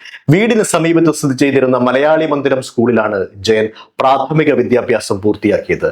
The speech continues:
ശേഷം ഗവൺമെന്റ് ബോയ്സ് സ്കൂളിലാണ് പഠിച്ചത്. പഠനത്തിലും കലാകായിക രംഗത്തും മിടുമിടുക്കനായിരുന്നു ജയൻ. ചെറുപ്പകാലത്തിലെ ജയൻ നന്നായി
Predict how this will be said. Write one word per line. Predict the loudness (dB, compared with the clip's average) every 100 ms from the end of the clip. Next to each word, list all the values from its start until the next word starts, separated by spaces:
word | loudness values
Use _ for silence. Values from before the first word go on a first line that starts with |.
| -6 -10 -2
ശേഷം | 0 0 0 -4 -4 -12 -4
ഗവൺമെന്റ് | 0 2 2 -2 0
ബോയ്സ് | 0 0
സ്കൂളിലാണ് | -4 -4 -2 -2 -2
പഠിച്ചത്. | -4 -4 -4 -4 -4 -10 -20 -20 _
പഠനത്തിലും | -2 -2 -2 -2 0 -2 -2
കലാകായിക | -2 -2 2 0 0 -2 -2 -2
രംഗത്തും | -2 -2 -2 -2 -2
മിടുമിടുക്കനായിരുന്നു | 0 0 -2 -2 -2 -2 -4 -6
ജയൻ. | -4 -4 -4 -14 _ -20 _
ചെറുപ്പകാലത്തിലെ | 2 2 2 2 0 0 0 0 0 -2
ജയൻ | -2 0 0 0
നന്നായി | -2 0 -2